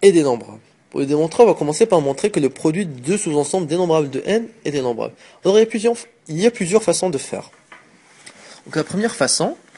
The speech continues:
c'est de se dire que si on prend N un et N deux des sous-ensembles dénombrables de N,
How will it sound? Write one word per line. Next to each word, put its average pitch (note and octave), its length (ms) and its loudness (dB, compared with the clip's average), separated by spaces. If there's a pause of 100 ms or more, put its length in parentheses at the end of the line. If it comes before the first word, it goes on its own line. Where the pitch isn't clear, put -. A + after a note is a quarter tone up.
(260)
c'est - 180 -6
de C#3 100 -4
se C3+ 160 -4
dire B2+ 400 -4 (920)
que C3+ 200 0 (200)
si - 160 0
on F#3+ 60 4
prend A3+ 300 -2
N D#3 180 2
un E3+ 220 -2
et A#2+ 180 -6
N C#3 140 -4
deux D3+ 160 0
des B2 80 -4
sous-ensembles C3+ 640 -6
dénombrables A2+ 420 -4
de B2 160 -8
N, C#4+ 240 2